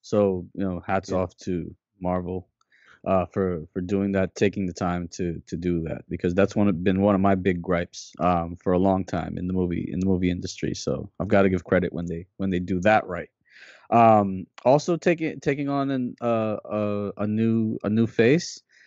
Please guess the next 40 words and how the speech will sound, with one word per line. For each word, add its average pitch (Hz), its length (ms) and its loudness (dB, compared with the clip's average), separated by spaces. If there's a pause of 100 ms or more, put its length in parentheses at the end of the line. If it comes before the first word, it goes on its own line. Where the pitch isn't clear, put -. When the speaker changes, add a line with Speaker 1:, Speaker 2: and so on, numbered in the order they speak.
(220)
Speaker 1:
that's, 127 260 6
that's, 135 240 4
I'm, 135 400 2
I'm 127 120 -2
fine 147 260 4
with 117 100 0
that. 90 300 0
They 120 380 4
have, 113 280 2 (240)
they 117 140 2
have 120 120 4
a 117 60 0
track 117 300 0
record 123 400 0
of 104 180 -2
showing 113 300 -2
that 113 160 0
they 110 100 2
know 107 160 0
what 110 140 0
they're 113 120 2
doing 110 380 0
when, 101 540 0
when 101 240 2
they 101 180 6
go 104 220 4
into 107 180 0
casting. 113 480 -2 (500)
Um, 95 460 2
and 98 440 0 (200)
we 123 160 6
need 131 340 6
to 135 200 4
have 131 320 2
fresh 143 260 -2
blood, 175 300 -2 (500)
uh, 113 260 4
as 117 160 2
well 147 280 2
sometimes, - 580 -4